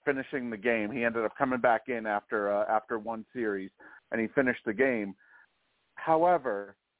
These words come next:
this all lies on what happens in tomorrow's A F C matchup between the Bills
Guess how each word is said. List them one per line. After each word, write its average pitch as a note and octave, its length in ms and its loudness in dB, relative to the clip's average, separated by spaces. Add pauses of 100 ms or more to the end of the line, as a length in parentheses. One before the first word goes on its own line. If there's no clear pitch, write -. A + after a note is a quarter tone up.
(240)
this C#3+ 140 -2 (200)
all C#3+ 320 6
lies C3+ 400 0 (180)
on A2+ 480 -8 (320)
what B2 240 0
happens B2+ 600 0 (180)
in A2 220 -10
tomorrow's A2+ 540 4 (140)
A A2+ 200 2
F A2 80 0 (160)
C B2 160 -6
matchup G2 520 -4 (120)
between G2 560 -6 (160)
the G#2 80 0
Bills F#2+ 420 4